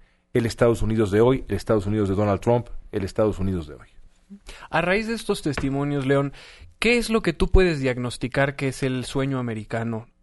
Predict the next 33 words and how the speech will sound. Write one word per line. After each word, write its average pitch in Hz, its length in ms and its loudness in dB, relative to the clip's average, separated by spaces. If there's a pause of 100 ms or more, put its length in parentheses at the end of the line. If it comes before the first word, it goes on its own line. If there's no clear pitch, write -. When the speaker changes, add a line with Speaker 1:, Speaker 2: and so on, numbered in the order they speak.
(160)
Speaker 2:
ahora? 113 560 -2 (500)
¿Se - 160 2
ha 160 80 2
transformado? 151 920 0 (180)
¿Sigue 151 380 0
siendo 151 560 2 (200)
el 127 380 -2
mismo 151 320 -2
principio 135 460 -2
que 139 80 0
tenían 135 300 -2
tan 127 180 0
arraigados 123 640 2
los 123 180 -2
americanos 123 640 0
en 117 100 -2
su, 113 400 -4 (220)
en 131 100 -2
el 123 140 -2
origen 143 340 2
de 131 80 0
su - 100 -4
historia? 151 420 2 (100)
Speaker 1:
Ujú. 139 340 4
Speaker 2:
¿O - 20 8
ahorita 175 720 4
realmente 160 800 4
es - 220 0
un 175 160 2
sueño 160 640 4
asequible 156 640 2
para 123 260 6
los - 400 -4